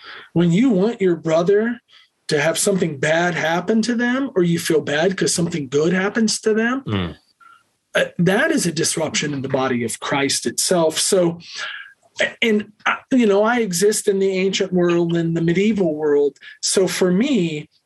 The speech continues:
Speaker 1: and, you know, I'm also Christian and read the Bible.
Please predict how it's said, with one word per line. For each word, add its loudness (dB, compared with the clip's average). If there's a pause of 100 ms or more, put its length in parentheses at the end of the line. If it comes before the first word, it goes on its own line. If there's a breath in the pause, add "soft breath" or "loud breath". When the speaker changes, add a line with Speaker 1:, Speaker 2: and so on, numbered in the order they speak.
(100)
Speaker 1:
and, -2 (140)
you 0
know, -4 (1000)
I'm 0
also -2
Christian -2
and -6
read -2
the -8
Bible. -6